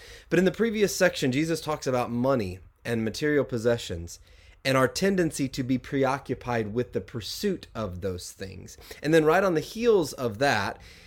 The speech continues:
he tells us not to worry, not to be anxious. Why? Because one of,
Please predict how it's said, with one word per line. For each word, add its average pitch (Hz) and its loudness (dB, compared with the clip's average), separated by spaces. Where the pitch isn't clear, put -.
he 170 -4
tells 180 4
us 185 -2
not 185 0
to 196 -2
worry, 180 0
not 143 6
to 160 -4
be 165 4
anxious. 160 0
Why? 143 2
Because 139 2
one 180 4
of, 165 4